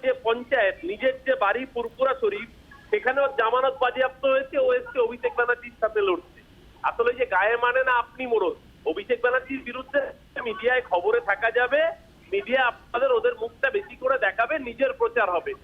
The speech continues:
আত্মপ্রচার সর্বস্ব। এই ধরনের এলিমেন্ট বাংলার রাজনীতিতে যত কম কথা বলে তত ভালো।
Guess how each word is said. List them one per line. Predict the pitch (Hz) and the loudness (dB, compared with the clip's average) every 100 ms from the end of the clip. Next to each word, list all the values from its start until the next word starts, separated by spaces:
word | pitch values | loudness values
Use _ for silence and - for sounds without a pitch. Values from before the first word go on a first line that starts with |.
| - - | -20 -10
আত্মপ্রচার | - 170 - 254 254 233 247 247 - | -6 -6 -4 -2 0 0 0 -2 -2
সর্বস্ব। | 233 233 254 - 269 | 0 0 -4 -4 0
এই | 240 226 | 0 0
ধরনের | 220 226 233 254 214 | 0 0 2 0 0
এলিমেন্ট | 196 240 269 240 - - - - | -2 -2 0 0 -4 -20 -20 -4
বাংলার | 160 170 208 247 214 | -2 0 0 0 2
রাজনীতিতে | 185 - 427 - 285 277 | 0 -2 -12 -12 -8 -2
যত | 190 185 | 0 0
কম | 247 196 202 | 0 0 -2
কথা | - 226 220 - | -2 -4 -4 -2
বলে | 254 | -2
তত | 262 233 240 | 0 0 0
ভালো। | 214 180 147 | 2 0 -2